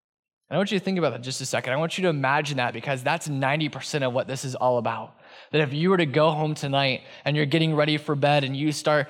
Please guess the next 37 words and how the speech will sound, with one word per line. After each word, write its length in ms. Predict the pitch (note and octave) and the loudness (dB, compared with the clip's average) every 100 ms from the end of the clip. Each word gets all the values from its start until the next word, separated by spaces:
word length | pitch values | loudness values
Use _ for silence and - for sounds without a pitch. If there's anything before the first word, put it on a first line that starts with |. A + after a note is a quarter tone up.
| - | -6
stressing 760 | - - D3 D3 E3+ F3+ D#3 | -4 -2 2 2 2 2 2
out 240 | C#3+ C#3+ C3+ | 4 2 0
and 160 | C3 | -2
worrying 340 | C3 C#3+ D#3+ D#3+ | 0 4 4 4
about 260 | C#3+ C3 | 4 2
what 220 | B2 C3+ D3 | 2 2 2
is 160 | D#3 | 0
going 280 | C#3+ C#3+ C#3 | 0 -2 -2
to 60 | B2 | -4
come 280 | - B2+ | -6 -8
tomorrow, 480 | A#2+ A#2+ A#2 G#2+ A2+ - _ - - - | -6 -4 -2 -4 -10 -18 _ -20 -14 -2
"God, 200 | D#3+ C#3 | 2 2
how 340 | B2 D3+ F3+ | 4 4 6
am 140 | E3+ | 6
I 160 | D3+ D#3 | 4 4
going 280 | D3+ D3 D3+ | 2 2 0
to 140 | D#3+ | -2
make 220 | C3+ C#3 D3+ | 0 0 0
it 140 | - | -4
through 200 | - D3 | -4 -4
this 160 | C#3 B2 | -2 -4
surgery? 680 | - C3+ A#2 G#2+ G#2 G#2+ _ _ _ - | -4 -4 -4 -10 -14 -20 _ _ _ -8
God, 180 | - D#3+ | 0 2
how 260 | B2 D#3+ F3+ | 4 4 4
am 120 | E3+ | 4
I 100 | E3 | 4
going 320 | D#3 D#3 D#3 | 4 2 2
to 220 | D3+ D#3+ C#3+ - | 0 0 -2 -4
make 240 | D3 D#3+ D3+ | 0 0 2
these 260 | D3 C#3 | -2 -2
finances 720 | - D#3 E3+ D#3+ D3+ - C3 | 0 2 2 2 0 -2 -6
meet 220 | C#3 D3 - | -2 -2 -4
to 80 | |
provide 500 | D3+ D3 B2+ C#3 D3+ | -6 -6 2 2 2
for 120 | C3 C#3+ | -2 -4
my 180 | C3 | -2
family? 600 | A#2 C3+ C#3 C#3+ B2+ G#2 | -2 -2 -2 -2 -6 -12